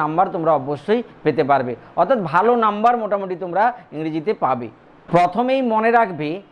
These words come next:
যে ইংরেজিতে ভালো নাম্বার পাওয়ার দুটো দিক আছে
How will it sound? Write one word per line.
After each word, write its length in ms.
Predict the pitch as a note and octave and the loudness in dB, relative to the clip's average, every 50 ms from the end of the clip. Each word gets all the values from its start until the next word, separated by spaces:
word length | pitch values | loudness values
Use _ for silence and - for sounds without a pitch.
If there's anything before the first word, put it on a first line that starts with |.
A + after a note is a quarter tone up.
| _ - - - - B2 B2+ | _ -20 -20 -20 -12 -4 0
যে 100 | E3+ G3 G3+ G3 - - F#3 G3 | 2 2 2 0 -2 -4 -2 -2
ইংরেজিতে 600 | G#3 A3+ A#3 A3+ C4 C4+ G#3+ B3+ C4 - - C4 B3+ B3+ G3 C#3+ - - | 0 0 0 2 0 0 0 -2 -4 -2 0 2 2 2 0 -2 -6 0
ভালো 280 | D#3 E3 F#3 G3+ A3 A3+ A#3+ A3+ G#3 | 2 2 4 4 2 2 2 2 0
নাম্বার 440 | G3 F#3+ F#3+ G3 G3 G3 G#3 A3 A3 - - - | 0 0 -2 -4 0 2 2 2 2 0 -2 0
পাওয়ার 420 | F#3 E3+ F3 F#3 G3 F3 C#3+ C#3+ D3+ D3 D#3 - _ _ _ - - C3 C3+ D3 | 2 2 2 4 4 2 2 2 -2 -4 -8 -20 _ _ _ -18 -16 -12 -6 -4
দুটো 260 | A3+ A#3+ - B3+ C4 B3+ G#3 E3+ | -4 -4 -2 0 2 2 2 2
দিক 140 | F#3+ F#3 D#3 D#3 D3+ | 0 0 0 0 0
আছে 220 | C3+ A#2 - C3+ | -2 -4 -10 -16